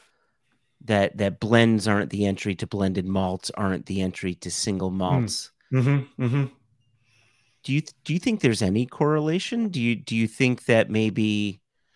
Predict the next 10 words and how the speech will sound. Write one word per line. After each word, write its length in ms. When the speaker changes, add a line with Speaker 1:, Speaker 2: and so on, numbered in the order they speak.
Speaker 1:
single 360
malt 280
drinkers 720
will 440
do 460
blended 640
malts, 480
right 380
back 380
to, 460